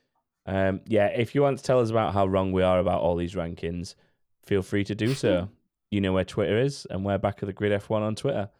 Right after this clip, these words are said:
Speaker 1: You know where Facebook is. Just type in Back of the Grid and you'll find us. And you can even email us directly, hello at back of the grid dot com. Or you can
Speaker 2: Make
Speaker 1: go on
Speaker 2: your own
Speaker 1: back of the grid dot com and fill in the, fill in the form. Tell us how wrong we are that way.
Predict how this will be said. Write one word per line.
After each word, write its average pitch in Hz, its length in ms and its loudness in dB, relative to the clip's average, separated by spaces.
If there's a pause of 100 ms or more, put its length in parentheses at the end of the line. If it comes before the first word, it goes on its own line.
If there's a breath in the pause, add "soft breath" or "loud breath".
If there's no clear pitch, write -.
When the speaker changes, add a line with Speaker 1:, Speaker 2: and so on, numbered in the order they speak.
(220)
Speaker 1:
You 104 80 -4
know 113 80 0
where 113 100 2
Facebook - 460 -4
is. 101 180 -2
Just - 220 -12
type 104 280 -2
in 101 80 -2
Back 98 180 -4
of - 60 -18
the 95 60 -12
Grid 90 260 -6
and 87 120 -8
you'll 87 100 -4
find 82 320 -8
us. - 160 -10 (400 loud breath)
And 120 180 2
you 113 60 2
can 110 140 -4
even 101 240 2
email 101 340 2
us 98 100 2
directly, 95 600 -2 (440)
hello 90 280 -2
at 85 80 -6
back 90 160 -8
of - 60 -20
the 95 100 -14
grid 110 260 -4 (500)
dot 95 140 -10
com. 113 240 -4 (720)
Or 101 60 0
you 101 60 -2
can - 20 -6
Speaker 2:
Make 104 120 -2
Speaker 1:
go 104 40 4
on 104 80 4
Speaker 2:
your 104 80 4
own 101 60 2
Speaker 1:
back - 60 -10
of - 0 -
the - 40 -16
grid 104 140 -2
dot 104 160 0
com 104 200 2
and 98 220 -2
fill 104 160 0
in 101 140 0
the, 98 220 0 (500)
fill 107 100 0
in 98 60 -2
the 92 80 -4
form. 101 420 0
Tell 98 160 -2
us 90 80 -4
how 98 160 -4
wrong 95 140 -4
we 92 100 -4
are 90 140 -2
that 95 160 -4
way. 95 160 -8